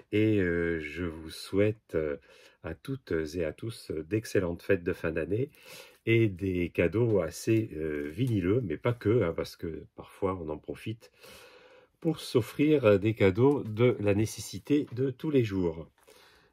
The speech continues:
Voilà, alors, euh, là, cette vidéo va être consacrée à des rep-, represses uniquement. Euh, represses, et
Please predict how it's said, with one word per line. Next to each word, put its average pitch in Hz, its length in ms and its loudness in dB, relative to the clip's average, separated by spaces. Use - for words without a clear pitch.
Voilà, 104 380 0
alors, 120 420 8
euh, 98 420 4
là, 123 240 2
cette 120 200 -4
vidéo 120 260 6
va 131 100 2
être 104 440 -2
consacrée 110 640 -2
à 95 80 0
des 90 180 0
rep-, 117 260 0
represses 101 640 -2
uniquement. 110 600 0
Euh, 78 840 -4
represses, 101 760 -2
et 110 140 -2